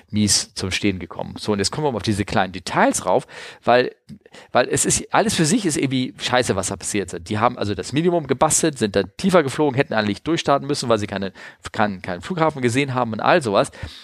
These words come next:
Aber jetzt kamen so diese ganzen Löcher in dem Käse dazu, die überhaupt das jetzt zu dem geführt hat, was da nämlich passiert ist, also es viel, äh, passiert sind. Also erstmal folgendes, ähm,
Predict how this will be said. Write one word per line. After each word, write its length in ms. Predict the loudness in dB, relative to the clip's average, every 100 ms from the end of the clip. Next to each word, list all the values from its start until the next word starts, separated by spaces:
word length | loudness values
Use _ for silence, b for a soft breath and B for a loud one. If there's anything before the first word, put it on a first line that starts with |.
| B 0
Aber 160 | 4
jetzt 220 | 6 4
kamen 180 | 2 0
so 80 | 0
diese 240 | 0 0
ganzen 340 | 2 2 0 2
Löcher 280 | 2 2 -2
in 60 |
dem 120 | -4
Käse 360 | -2 0 2 2
dazu, 440 | 0 -4 -4 -8 -14 _ b b b b b b -2
die 280 | 0 0 -4 _ _ -4
überhaupt 320 | 0 2 4
das 180 | 4 4
jetzt 320 | 2 2 -2
zu 80 | 2
dem 160 | 2
geführt 320 | 2 0 0
hat, 120 | 2 0
was 120 | 0
da 80 | 0
nämlich 160 | 0
passiert 380 | 0 2 4 4
ist, 160 | 2 -2
also 220 | -2 -2
es 120 | -6
viel, 260 | 0 0 0 -10
äh, 100 | -10
passiert 380 | -6 0 0 0
sind. 120 | -4
Also 180 | -4 0
erstmal 440 | 2 2 2 -2
folgendes, 580 | 0 2 4 4 2 0
ähm, 340 | 0 2 0